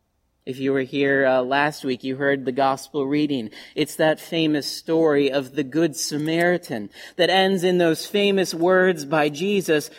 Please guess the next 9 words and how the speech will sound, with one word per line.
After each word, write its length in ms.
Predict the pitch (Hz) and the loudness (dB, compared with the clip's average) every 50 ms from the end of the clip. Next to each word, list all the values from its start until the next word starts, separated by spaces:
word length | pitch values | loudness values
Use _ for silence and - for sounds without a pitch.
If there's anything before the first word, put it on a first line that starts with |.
| - _ 151 147 | -20 _ -14 -4
"Go 580 | 151 190 196 190 180 160 139 139 131 135 135 - - - - - | 0 2 4 4 6 6 4 4 2 0 -2 -4 -10 -18 -4 0
and 280 | 170 170 160 160 160 | 2 2 2 2 0
do 380 | 139 151 165 160 160 156 151 - - | 0 0 2 2 2 2 0 -4 -8
likewise." 1120 | 147 151 160 165 165 165 165 - - - 127 113 107 101 98 - - - - - - - - _ _ _ _ _ _ _ _ _ _ _ _ _ _ _ _ _ _ _ _ _ _ _ _ _ _ _ _ _ _ _ _ | -10 -4 0 2 2 2 2 -2 -6 -8 -8 -8 -6 -8 -10 -14 -16 -16 -14 -14 -14 -14 -16 _ _ _ _ _ _ _ _ _ _ _ _ _ _ _ _ _ _ _ _ _ _ _ _ _ _ _ _ _ _ _ _
Go 640 | 123 - 214 208 180 160 139 123 123 127 127 131 - _ _ _ _ - | -2 2 2 4 4 4 2 0 -2 -4 -6 -8 -12 _ _ _ _ -6
and 320 | 170 165 170 160 156 147 | -4 -2 -2 -2 -2 -2
do. 360 | 160 196 202 170 123 - - _ _ _ _ _ _ _ _ | 0 0 0 0 -2 -6 -14 _ _ _ _ _ _ _ _
Serve 800 | - - - - - 226 226 214 190 175 170 160 170 165 147 - - | -10 -8 -6 -2 2 4 4 6 6 6 6 4 4 0 -4 -8 -10
others. 720 | - 196 202 214 196 175 135 107 - - - - - - | -8 -6 -4 -4 -2 -2 -4 -4 -6 -10 -12 -12 -14 -14